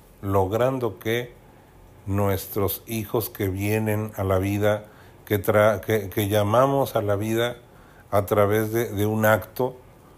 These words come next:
un acto reproductivo, a veces lo hacemos por una aventura, por un incidente, por un accidente. ¿Y esto a qué nos lleva?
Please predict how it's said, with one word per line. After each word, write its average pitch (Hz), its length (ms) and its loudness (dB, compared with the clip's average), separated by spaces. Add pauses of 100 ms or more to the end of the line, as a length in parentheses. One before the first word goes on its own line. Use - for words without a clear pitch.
(220)
un 101 140 0
acto 110 260 4
reproductivo, 98 1000 0 (1600)
a 104 100 4
veces 107 520 2 (160)
lo 101 120 2
hacemos 107 400 0
por 98 200 -2
una 101 200 2
aventura, 104 840 -2 (360)
por 101 140 0
un 101 180 0
incidente, 95 960 -4 (100)
por 92 160 0
un 92 160 -2
accidente. 92 800 -6 (580)
¿Y 110 140 2
esto 113 200 0
a 101 80 -2
qué 110 120 0
nos 110 240 -4
lleva? 123 340 0